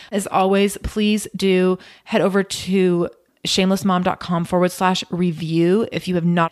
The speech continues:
already left a review. My reviews are my ratings, and they're really significant. This show continues to be successful only because of my reviews, and I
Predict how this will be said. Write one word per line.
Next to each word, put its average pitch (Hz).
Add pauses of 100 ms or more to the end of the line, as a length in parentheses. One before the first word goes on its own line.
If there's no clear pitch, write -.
already 165
left 165
a 175
review. 170 (320)
My 185
reviews 196
are 208
my 196
ratings, 190 (280)
and 202
they're 196
really 196
significant. 170
This 180
show 196
continues 196
to -
be 180
successful -
only 214
because 202
of 185
my 180
reviews, 175
and 160
I 147